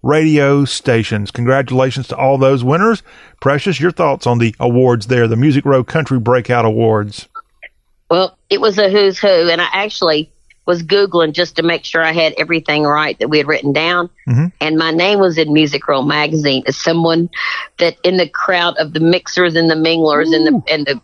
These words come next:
Speaker 2: and the networkers by Mister Robert K. Orman, who's, I have loved him ever since I came to town in nineteen ninety.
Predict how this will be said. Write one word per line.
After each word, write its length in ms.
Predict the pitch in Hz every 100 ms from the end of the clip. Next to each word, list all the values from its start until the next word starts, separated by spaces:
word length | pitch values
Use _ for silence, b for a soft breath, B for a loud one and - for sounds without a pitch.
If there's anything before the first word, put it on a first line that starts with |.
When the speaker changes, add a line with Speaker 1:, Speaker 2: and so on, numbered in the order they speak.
| _
Speaker 2:
and 100 | 156
the 60 | 156
networkers 600 | 165 - 139 - 139 135
by 280 | 147 135 131 b b b
Mister 340 | 196 - 185
Robert 400 | 151 147 147 135
K. 160 | - 147
Orman, 400 | 127 131 147 156
who's, 520 | 151 147 151 - - - B B B B 147
I 140 | 151
have 140 | 151
loved 280 | 139 147 135
him 180 | 160 147
ever 160 | 143 139
since 220 | 147 147
I 80 | -
came 240 | 147 143
to 80 | 135
town 300 | 143 135 135
in 100 | 127
nineteen 400 | 127 - 143 127
ninety. 380 | 131 127 160